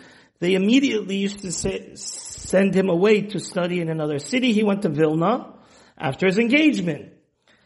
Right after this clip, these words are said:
Since he was so handsome and such a great catch, he caught the attention of one of the great leaders of that community.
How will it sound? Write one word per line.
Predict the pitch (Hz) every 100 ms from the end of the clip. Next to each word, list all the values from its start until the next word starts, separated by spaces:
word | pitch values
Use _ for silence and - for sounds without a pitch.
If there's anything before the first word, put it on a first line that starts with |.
| _ -
Since | 240 262
he | 240
was | 214 202
so | 226 214
handsome | 180 240 262 - 180 135 110 113 - -
and | 156
such | - 202 202 202
a | 160
great | 123 175 202 202
catch, | 202 262 214 185 - - - - _ _
he | 185 175
caught | 170 202 220 -
the | 196 180 165 151 - - _ _ -
attention | 143 147 196 185 180
of | 156
one | 175
of | 180
the | 170
great | 156 180 185
leaders | 156 170 165 143
of | 139
that | 143 139
community. | 143 143 127 135 156 220 285